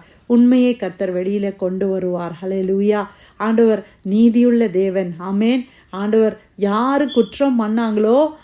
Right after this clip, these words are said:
அவர்களுக்கு தண்டனையை கர்த்தர் கொடுப்பார். ஒருவேளை நீங்க குற்றம் செய்யாம நீங்க தண்டனையை அனுபவிக்கிறீங்களா? "அவங்கெல்லாம் நல்லா இருக்கிறாங்களே,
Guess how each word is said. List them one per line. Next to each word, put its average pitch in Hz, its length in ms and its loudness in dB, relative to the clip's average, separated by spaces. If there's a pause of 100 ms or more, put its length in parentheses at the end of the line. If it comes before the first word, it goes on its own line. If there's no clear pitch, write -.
அவர்களுக்கு 196 580 -2
தண்டனையை 247 680 0
கர்த்தர் 320 560 -2
கொடுப்பார். 285 640 -2
ஒருவேளை 220 400 -2
நீங்க 233 220 0
குற்றம் 247 520 -2 (300)
செய்யாம 240 340 2
நீங்க 233 320 -2
தண்டனையை 214 460 -2
அனுபவிக்கிறீங்களா? 202 920 -4 (260)
"அவங்கெல்லாம் 208 320 -2
நல்லா 208 320 -2
இருக்கிறாங்களே, 202 600 -2